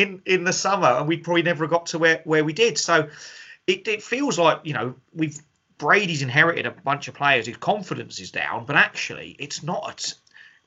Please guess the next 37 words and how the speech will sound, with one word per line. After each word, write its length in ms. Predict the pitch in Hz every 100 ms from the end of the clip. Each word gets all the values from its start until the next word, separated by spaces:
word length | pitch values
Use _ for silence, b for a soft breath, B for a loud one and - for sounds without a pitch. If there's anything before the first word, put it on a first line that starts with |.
| -
We, 280 | 175 208 147
a 80 | -
lot 180 | 143 208
of 100 | 165
us 140 | 107 -
were 60 |
saying, 420 | - 143 127 107 120
and 200 | 117 104 -
we 100 | 120
had 120 | 117
so 260 | - 143
many 200 | 135 139
of 60 | 127
these 180 | 110 113
Sunday 280 | 127 117 113
podcasts 580 | 127 127 - 117 110 143
after 220 | 131 -
terrible 440 | - 135 123 113
defeats, 560 | 101 98 123 90 - - _ _ _ _ B B B B B B
that, 100 | 165
you 60 | 127
know, 80 | 120
you 100 | 127
get 140 | 143
Alex 260 | 135 123 -
Ferguson 420 | 156 147 135 117
in, 60 | 107
you're 100 | 107
probably 240 | 123 104
not 180 | 117 110
gonna 120 | 117
get 240 | 107 110 107
much 260 | 107 -
out 160 | 117 104
of 60 | 110
this 280 | 107 -
lot. 240 | 104 92